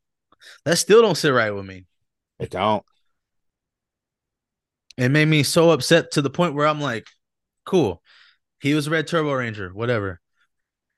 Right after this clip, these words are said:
Speaker 2: Yeah. But then here come
Speaker 1: That was
Speaker 2: T J.
Speaker 1: T J. <laughs> Yep. Heck yeah, dog.
Speaker 2: Which, which to me, honestly, and see now T J, and I feel bad for hi-, T J has it rough.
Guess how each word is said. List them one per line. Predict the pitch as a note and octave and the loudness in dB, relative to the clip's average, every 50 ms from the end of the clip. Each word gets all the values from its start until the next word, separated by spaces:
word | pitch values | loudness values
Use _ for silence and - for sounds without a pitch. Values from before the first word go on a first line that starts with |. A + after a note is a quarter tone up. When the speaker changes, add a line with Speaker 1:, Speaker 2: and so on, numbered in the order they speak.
| _ _ _ _ _ _ _ _ _ _ _ _ _ _ _ _ _ _ _ _ - - - _ _ _ _ _ _ _ _ _ _ _ _ _ _ _ _ _ _ _ _ _ _ _ _ _ _ _ _ _ _ _ _ _ _ _ _ _ _ _ _ _ _ _ _ _ | _ _ _ _ _ _ _ _ _ _ _ _ _ _ _ _ _ _ _ _ -20 -20 -20 _ _ _ _ _ _ _ _ _ _ _ _ _ _ _ _ _ _ _ _ _ _ _ _ _ _ _ _ _ _ _ _ _ _ _ _ _ _ _ _ _ _ _ _ _
Speaker 2:
Yeah. | - F#2+ G2 G2+ G#2+ G#2 G2 _ - - - - - | -10 -4 -2 -2 -2 -4 -6 _ -20 -20 -20 -14 -10
But | G2+ G#2+ G2 | -8 -4 -2
then | A#2 A#2+ G#2+ | -2 -2 0
here | B2 A#2+ A2+ | 0 -2 0
come | - D3+ C#3 B2+ - | 0 -2 -4 -2 0
Speaker 1:
That | D3 D3 D3+ | 0 2 2
was | D3+ F#2 - | 2 0 0
Speaker 2:
T | - F3+ C#3+ A#2+ | 0 0 0 0
J. | G#2+ A2 G2 F#2 | 0 -2 -2 -4
Speaker 1:
T | F2 - | -4 -6
J. | |
<laughs> | A#2+ C3 | -4 -2
Yep. | D3 E3 E3+ F#3+ F3+ - _ - | -2 0 0 -2 -4 -6 _ 2
Heck | D#4 C#4 B3+ A#3 G3+ | 4 4 4 2 0
yeah, | F#3 - F#3+ F3 | 0 0 0 -2
dog. | D#3 D#3+ D3+ - - - G3+ | -2 -2 0 2 2 2 2
Speaker 2:
Which, | F#3 - - - _ _ _ _ _ _ - | 0 -4 -10 -16 _ _ _ _ _ _ -2
which | D3+ E3 D3 - - | 0 0 0 0 -4
to | - - D#3+ | -2 0 2
me, | C#3 B2+ A#2+ B2 C3 D3+ E3 - _ - | 2 2 2 2 0 0 -4 -6 _ -6
honestly, | A2 C3+ E3+ F3+ D3+ A#2+ - - B2 G#2+ G2+ | -4 -2 -2 -2 -4 -8 -8 -8 -10 -10 -8
and | - B2 A#2+ G#2+ | -8 -8 -10 -8
see | - C3+ C3 B2+ | -8 -8 -6 -4
now | B2 A#2 A2+ F#2+ | -4 -4 -4 -4
T | - - - D3 D3+ | -8 -10 -10 -10 -8
J, | D3 C#3 D#3+ D#3+ D#3+ E3 D#3 - _ _ _ _ _ _ _ _ | -6 -6 -4 -4 -4 -6 -8 -12 _ _ _ _ _ _ _ _
and | A2 A#2 | -10 -8
I | B2 | -6
feel | A#2+ F#3 E3+ | -4 -2 0
bad | C#3+ G3 A3 B3+ C4+ | 0 2 2 0 0
for | - - D#3 B2 | -2 -4 -4 -6
hi-, | F#2 - - _ _ _ _ - A#2 | -6 -8 -16 _ _ _ _ -20 -20
T | - - A#2 B2 C3 | -16 -12 -10 -10 -8
J | B2+ D3 D#3+ C#3+ | -8 -8 -8 -6
has | G2+ G2 G2+ G#2+ G#2+ F#2+ | -6 -4 -4 -4 -4 -6
it | G#2+ A2 - | -8 -10 -8
rough. | - G2 A2 A2 - - _ | -6 -6 -6 -6 -6 -10 _